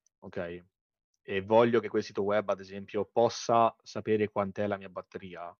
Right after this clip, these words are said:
non ho bisogno per forza che la batteria sia pubblica e che tutti lo sappiano, eh. Basterebbe solamente che la mia, la mia macchina con la quale faccio la connessione mandi un semplice pacchetto anche in U D P, T C P, come vogliamo,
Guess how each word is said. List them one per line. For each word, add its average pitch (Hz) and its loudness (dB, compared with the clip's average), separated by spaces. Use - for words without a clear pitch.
non 110 -4
ho 110 -2
bisogno 104 2
per 92 -20
forza 90 -10
che 95 -12
la 92 -8
batteria 90 -12
sia 90 -16
pubblica 85 -16
e - -14
che 98 -12
tutti - -14
lo 92 -10
sappiano, 85 -12
eh. 98 -16
Basterebbe 123 6
solamente 123 2
che 98 -10
la 92 -16
mia, 110 2
la 95 -14
mia 110 -6
macchina 107 -2
con 104 -6
la 98 -6
quale 104 -4
faccio 107 -6
la 101 -6
connessione 117 -4
mandi 156 0
un 120 -4
semplice 123 -2
pacchetto 117 0
anche 170 4
in 120 -2
U 117 -6
D 110 -8
P, 117 -6
T - -16
C 98 -16
P, 113 -6
come 92 -14
vogliamo, 101 -6